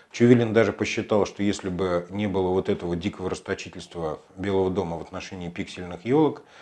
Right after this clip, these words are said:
можно было бы приобрести, внимание, восемьдесят квартир для нуждающих. Это это действительно очень немало. Восемьдесят квартир, пожалуй, столько за год, э, Башкирия не выдаёт, э, сиротам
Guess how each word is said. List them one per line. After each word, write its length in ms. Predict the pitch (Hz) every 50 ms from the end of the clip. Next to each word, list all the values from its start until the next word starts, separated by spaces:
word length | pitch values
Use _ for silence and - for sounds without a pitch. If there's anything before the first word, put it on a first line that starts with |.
| - - - - -
можно 280 | 107 113 101 107 113
было 180 | 107 101 110 107
бы 120 | 92 95
приобрести, 760 | 87 - 104 107 104 101 101 90 98 101 95 - - - 147 151
внимание, 500 | 135 98 101 107 107 107 101 92 85 82
восемьдесят 640 | 80 82 104 127 127 - 110 101 90 82 - 82 -
квартир 460 | - - 92 90 87 - - 131 104
для 140 | 92 90 87
нуждающих. 680 | 90 90 85 80 90 85 80 76 71 - - - -
Это 140 | 90 90 - _ _ _ _ _ _ _ -
это 220 | 110 104 107 -
действительно 500 | 101 107 107 - 117 113 113 - 120 123
очень 520 | 127 - 110 104 - - 110 107 107 - - - - - -
немало. 540 | 107 110 113 113 113 107 92 80 71 - - - - - - _
Восемьдесят 520 | - 104 127 123 120 110 107 104 - 98 -
квартир, 500 | - 107 104 92 - - 147 151 147 151 - - - - _
пожалуй, 480 | - 104 101 98 123 123 120 117 107 101
столько 400 | - - - 127 123 123 - 117
за 200 | 95 104 113 104
год, 220 | 87 90 85 - - - -
э, 140 | 90 92 90
Башкирия 520 | 92 98 95 - - - 110 98 101 95
не 160 | 92 101 107
выдаёт, 540 | 98 95 98 92 104 101 104 101 95 85 - -
э, 200 | - 87 85 82
сиротам 540 | - - 113 110 139 156 151 - 117 104